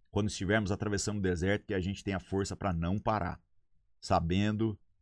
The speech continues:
que chegaremos no lugar onde o Senhor tem nos conduzido para caminhar. Assim oramos e agradecemos, confiando na boa obra do Senhor, confiando na suficiência da obra do teu Filho Jesus.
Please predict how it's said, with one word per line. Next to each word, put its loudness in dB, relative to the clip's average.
que -6
chegaremos 6
no 0
lugar 2
onde -4
o -4
Senhor 0
tem 4
nos 0
conduzido -2
para -8
caminhar. -6
Assim -2
oramos 0
e 0
agradecemos, -2
confiando 2
na 2
boa 6
obra 2
do -4
Senhor, -2
confiando 0
na 0
suficiência 0
da 2
obra 2
do -2
teu -4
Filho -4
Jesus. -6